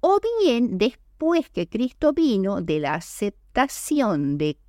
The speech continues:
Cristo y de su sacrificio en la cruz. Porque Juan dice claramente en su evangelio que el que no acepta a Cristo ya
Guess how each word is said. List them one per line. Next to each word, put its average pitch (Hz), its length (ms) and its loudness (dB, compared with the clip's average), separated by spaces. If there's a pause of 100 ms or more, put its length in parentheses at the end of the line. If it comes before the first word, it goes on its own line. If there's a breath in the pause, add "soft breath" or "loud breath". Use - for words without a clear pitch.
Cristo 302 480 0
y 247 80 2
de 135 120 0
su - 180 -10
sacrificio 156 880 -4
en 127 160 -2
la - 140 -6 (160)
cruz. 165 400 -2 (420)
Porque 190 480 0
Juan 220 680 0 (160)
dice 175 800 -4 (200)
claramente 196 1500 0
en 135 140 -2
su - 260 -4
evangelio 220 1080 0 (460)
que 190 200 2
el 170 220 0
que 170 260 -2
no 240 500 2 (200)
acepta - 1200 -6 (100)
a 120 160 -8 (180)
Cristo 208 840 -4 (720)
ya 254 400 2